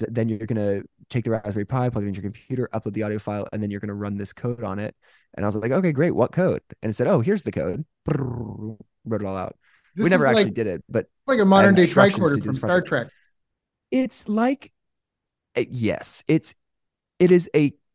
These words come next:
Speaker 1: instant and hyper-specific tutorial that is written just for you to complete any hyper-specific task you want to create or you want to complete, within,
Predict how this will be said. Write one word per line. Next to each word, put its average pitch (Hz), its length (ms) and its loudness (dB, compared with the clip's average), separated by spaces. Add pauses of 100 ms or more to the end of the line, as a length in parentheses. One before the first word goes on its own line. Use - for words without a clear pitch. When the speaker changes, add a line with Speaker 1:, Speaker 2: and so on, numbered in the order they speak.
(880)
Speaker 1:
instant 214 680 -2 (340)
and 143 120 0
hyper-specific 156 1080 -4
tutorial - 760 -6 (600)
that 127 160 0
is 120 100 -2
written 131 240 -4
just 123 260 -2
for 143 120 -6
you 107 500 -4 (440)
to 123 120 -6
complete 117 460 -4
any 127 260 -2
hyper-specific 110 880 -8 (280)
task - 400 -8
you 95 100 -6
want - 160 -8
to - 100 -20
create - 260 -16 (220)
or 113 100 -10 (100)
you 92 80 -16
want - 120 -16
to - 60 -20
complete, - 340 -20 (680)
within, 120 360 -2